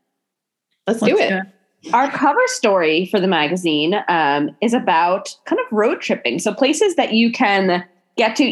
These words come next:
Speaker 3: easily from the North Fork, or really kind of anywhere from, like, the Long Island or New York City area, um, and places and, and experiences that we think have a North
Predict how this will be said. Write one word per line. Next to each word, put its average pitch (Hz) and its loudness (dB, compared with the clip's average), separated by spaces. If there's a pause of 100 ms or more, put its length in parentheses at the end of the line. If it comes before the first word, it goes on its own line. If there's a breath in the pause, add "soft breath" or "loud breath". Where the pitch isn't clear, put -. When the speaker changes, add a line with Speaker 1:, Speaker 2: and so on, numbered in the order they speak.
Speaker 3:
easily 202 0
from 311 0
the 311 2
North 220 0
Fork, 180 -2
or 330 2
really 359 0 (240)
kind 302 -2
of 285 -2
anywhere 185 0
from, 180 -4
like, 196 -2
the 202 2 (320 loud breath)
Long 226 2
Island 180 0
or 156 0
New 180 -2
York 165 0
City 143 -2
area, 170 0
um, 165 0 (440)
and 208 -2
places 220 0
and, 185 0
and 196 0
experiences 202 -2
that 151 0
we 180 0
think 165 -2 (140)
have 156 -2
a 190 0
North 175 -2